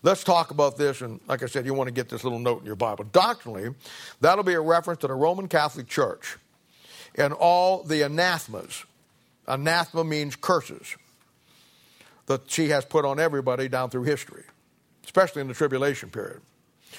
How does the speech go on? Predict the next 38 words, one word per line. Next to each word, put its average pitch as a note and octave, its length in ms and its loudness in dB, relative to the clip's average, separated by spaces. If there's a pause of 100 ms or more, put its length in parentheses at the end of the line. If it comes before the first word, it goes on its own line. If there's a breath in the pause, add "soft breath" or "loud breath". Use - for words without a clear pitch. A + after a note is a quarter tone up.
(320 loud breath)
But D3+ 100 6
all G3+ 160 6
down G#3 220 4
through F#3+ 120 2
history, F3 280 0
the C#3 80 -2
Roman D#3+ 240 2
Catholic D3 340 2
Church D#3+ 280 0
has C3+ 120 -2
put E3 200 2
a C#3 80 2
curse E3+ 360 0
on C3 220 -2
everybody E3 680 2
who D3 200 0
will D3+ 220 2
not, D3+ 320 0 (260 loud breath)
uh, C3+ 680 0
bow D#3 300 4
to D3 120 2
her C#3+ 320 2
and C#3 100 -4
will C3+ 100 2
be C3+ 160 0
in C3+ 80 0
opposition B2+ 640 -2
to G#2+ 100 -2
her. G2+ 220 -6 (1000 loud breath)
Over D3+ 220 4
in D3+ 80 2
our D3 80 0
chart D#3 360 2
over D3 200 4
there, D#3 380 2
you've C#3 220 -2
got D3 300 2
the, C#3 260 -2